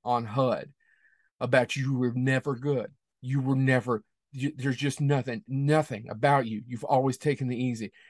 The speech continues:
It was hard for me to swallow what you did or what happened, but I did. That's not,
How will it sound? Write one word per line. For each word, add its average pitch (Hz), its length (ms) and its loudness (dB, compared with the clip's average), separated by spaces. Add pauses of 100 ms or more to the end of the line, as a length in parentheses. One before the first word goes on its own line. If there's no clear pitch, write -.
(100)
It 151 140 2
was 143 100 -4
hard 139 440 6
for 135 120 -8
me 123 140 -2
to 113 80 -4
swallow 127 400 2
what 110 200 -6
you 131 80 -6
did 113 360 -2 (160)
or 120 80 -4
what 113 200 2
happened, 113 420 -4 (280)
but 120 100 2
I 131 120 6
did. 113 400 0 (420)
That's 143 240 2
not, 123 240 0